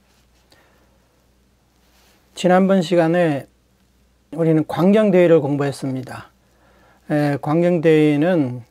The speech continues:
세 단락으로 되어 있는데 첫 번째가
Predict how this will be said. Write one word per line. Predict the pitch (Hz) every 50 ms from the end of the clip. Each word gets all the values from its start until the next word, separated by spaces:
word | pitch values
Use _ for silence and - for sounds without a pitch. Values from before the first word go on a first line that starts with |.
| _ _ _ _ _ -
세 | - - 175 175
단락으로 | 170 175 170 165 160 160 156 151 156 147 151 143
되어 | 143 139 143 143
있는데 | 139 139 139 135 131 131 131 165 202 208 202 - _ _ _ _ _ _ _ _ _ -
첫 | - 196 196 196
번째가 | - 196 185 170 - 190 175 160 170 165 185 208 214 202 - -